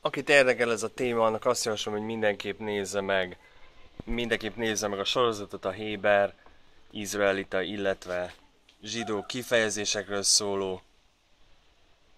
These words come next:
szóló sorozatot. Abban rengeteg információt meg fog találni ezzel kapcsolatban, vagy né-, nézzen utána. Szerintem ez egy fontos dolog, hogy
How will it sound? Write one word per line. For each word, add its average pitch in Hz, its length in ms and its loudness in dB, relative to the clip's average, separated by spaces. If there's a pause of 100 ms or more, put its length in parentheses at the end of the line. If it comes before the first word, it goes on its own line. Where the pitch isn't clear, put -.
(1160)
szóló 104 420 -2
sorozatot. 107 640 -6
Abban 98 580 0 (320)
rengeteg 104 380 -6
információt 95 920 -8
meg 95 200 -8
fog 98 180 -16
találni 92 500 -2
ezzel 98 440 -6
kapcsolatban, 95 840 -4 (600)
vagy 95 400 -4
né-, 107 400 -8
nézzen 110 360 -4
utána. 98 640 -2 (220)
Szerintem 104 420 -6
ez 92 120 -8
egy 90 100 -14
fontos 92 480 -8
dolog, 92 340 -6
hogy 90 640 -8